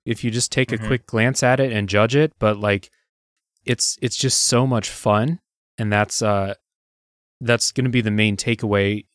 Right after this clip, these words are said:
Speaker 1: the main thing I want people to know. Uh, if you're listening to this and haven't played it,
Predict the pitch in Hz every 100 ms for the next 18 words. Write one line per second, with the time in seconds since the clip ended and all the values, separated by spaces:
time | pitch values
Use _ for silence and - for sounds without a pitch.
0 | - 113 110 113 110 104 123 104 101 104
1 | 101 120 104 104 98 127 120 110 - _
2 | _ _ - 107 104 98 117 127 - 113
3 | 107 107 - 98 113 98 95 139 160 127
4 | 104